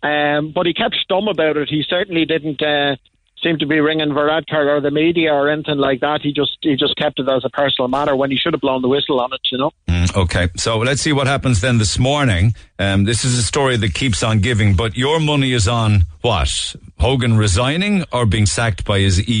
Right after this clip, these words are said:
Speaker 2: U boss? Which?
Speaker 1: Um, I think that, um, the statement this morning, which came from Varadkar, Martin and Ryan,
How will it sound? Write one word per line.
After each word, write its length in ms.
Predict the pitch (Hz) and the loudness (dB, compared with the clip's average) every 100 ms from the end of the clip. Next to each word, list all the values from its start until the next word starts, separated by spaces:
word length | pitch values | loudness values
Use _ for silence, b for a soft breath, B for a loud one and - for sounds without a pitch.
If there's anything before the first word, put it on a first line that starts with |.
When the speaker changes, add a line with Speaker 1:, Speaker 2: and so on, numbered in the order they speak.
| 107 | 2
Speaker 2:
U 160 | 104 | 4
boss? 420 | 87 82 73 98 - | 4 2 2 0 0
Which? 320 | 80 76 - - _ _ _ - B B B B B B - | -2 -2 -8 -16 _ _ _ -20 B B B B B B -6
Speaker 1:
Um, 500 | - 190 202 196 190 - - - | -2 0 2 2 0 -4 -14 -6
I 120 | 220 196 | -4 -2
think 320 | - 254 277 - | -2 0 0 0
that, 300 | 208 180 - | -2 -2 -2
um, 560 | 170 165 160 156 160 160 | -2 0 2 2 2 0
the 80 | 175 | -2
statement 380 | - 254 247 220 | 0 -2 0 -2
this 180 | 196 - | -2 0
morning, 380 | 190 196 185 | 2 2 0
which 220 | 156 156 - | -2 -4 -4
came 220 | 170 165 | -4 -2
from 200 | 160 151 | -4 -2
Varadkar, 500 | 147 160 156 156 147 | 0 0 -2 -4 -2
Martin 380 | 143 147 - 131 | -2 -4 -4 -6
and 160 | 135 | -2
Ryan, 380 | 139 147 151 139 | 0 2 0 -2